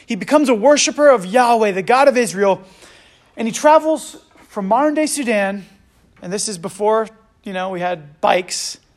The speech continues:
not to mention cars or planes or buses. He travels from modern-day Sudan all the way to Jerusalem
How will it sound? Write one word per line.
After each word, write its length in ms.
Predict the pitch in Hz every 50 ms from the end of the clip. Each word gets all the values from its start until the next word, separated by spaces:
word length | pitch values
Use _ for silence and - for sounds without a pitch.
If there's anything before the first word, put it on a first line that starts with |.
| _ -
not 140 | 180 180 175
to 60 | 180
mention 300 | 180 180 170 - 180 165
cars 400 | 170 - 180 180 180 180 175 156
or 60 | 165
planes 400 | 147 - 208 208 196 185 180 165
or 60 | 165 151
buses. 480 | - 202 214 202 - 165 156 147 - - - - - - - _ _ _ _ _ _ _ _ _ _ _ _ _ _ _
He 100 | - 196
travels 340 | - - 262 269 262 269 -
from 160 | - 247 208
modern-day 440 | 196 233 269 320 330 311 302 302 311
Sudan 600 | - - - 214 226 240 233 214 190 175 165 147 - _ _ _ _ _ _ _ _ _ _ _ _
all 300 | - 240 262 285 302 320
the 100 | 277 320
way 200 | 294 277 269 269 269
to 140 | 269 - 233
Jerusalem 760 | 175 202 202 175 185 220 226 - - - 180 156 139 127